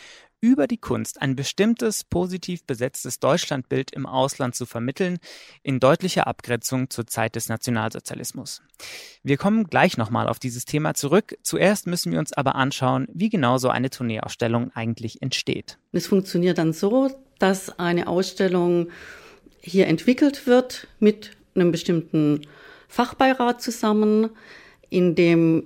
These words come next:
Speaker 2: die Relevanz von einem bestimmten Thema aufgenommen wird.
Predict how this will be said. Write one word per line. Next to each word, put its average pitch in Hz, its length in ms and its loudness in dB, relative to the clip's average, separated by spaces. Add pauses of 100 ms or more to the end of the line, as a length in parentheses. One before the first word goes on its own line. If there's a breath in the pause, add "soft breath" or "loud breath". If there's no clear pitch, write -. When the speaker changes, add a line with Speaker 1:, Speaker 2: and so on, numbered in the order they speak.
Speaker 2:
die 175 460 0
Relevanz 165 500 4
von 208 100 2
einem 180 100 2
bestimmten 160 460 -4
Thema 262 600 2 (300)
aufgenommen 233 720 6
wird. 226 260 2